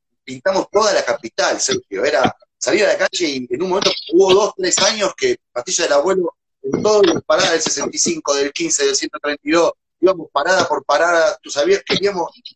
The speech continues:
fue con Catupé Cumachu, con Saque, con Trujamán, con La Perra que los parió, fueron de las pintadas que realmente había que hacer de todo, había que poner avisos en el sitio, pintar las paredes, hacer con engrudo,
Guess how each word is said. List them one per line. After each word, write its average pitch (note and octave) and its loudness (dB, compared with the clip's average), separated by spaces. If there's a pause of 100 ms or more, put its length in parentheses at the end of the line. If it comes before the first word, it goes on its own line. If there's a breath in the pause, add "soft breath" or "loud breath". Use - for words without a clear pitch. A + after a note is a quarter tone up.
(240)
fue F3 -2 (180)
con A#2+ -6
Catupé C3 0
Cumachu, D#3 -2
con A#2 -6
Saque, C3+ -2 (180)
con A#2+ -10
Trujamán, B2 -4 (300)
con A#2+ 0
La B2 2
Perra E3 0
que B2+ -2
los A#2+ 0
parió, D3 2 (220)
fueron D#3+ -2
de B2 -2
las A#2 0
pintadas B2 -4
que - -6
realmente D#3 -2 (280)
había G#3+ 0
que D3 0
hacer F#3+ 0
de B2+ 0
todo, D3 2
había D#3+ 0
que B2 -4
poner - -2 (160)
avisos D3 -4
en A#2 -6
el A2+ -6
sitio, - -2
pintar C#3+ -4
las A#2+ 0
paredes, A#2 0 (600)
hacer F3 -2
con D3 -2
engrudo, C#3 2